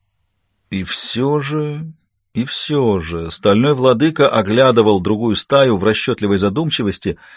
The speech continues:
«Если отбросить голос и манеру вести себя,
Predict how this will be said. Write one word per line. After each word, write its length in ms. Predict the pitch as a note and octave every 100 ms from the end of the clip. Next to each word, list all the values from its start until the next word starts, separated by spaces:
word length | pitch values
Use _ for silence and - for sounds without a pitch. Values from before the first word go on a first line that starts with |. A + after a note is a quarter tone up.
| - _ _ _ _ _ _ _ _ _
«Если 300 | - B2 C3
отбросить 540 | D3 C#3+ D#3 C3+ B2 G#2
голос 640 | A#2+ E3 C#3 A2 - - _ _ _
и 120 | A2
манеру 340 | A#2 C3 C3 B2
вести 360 | B2+ - D#3+
себя, 460 | D3 D3 A#2+ A2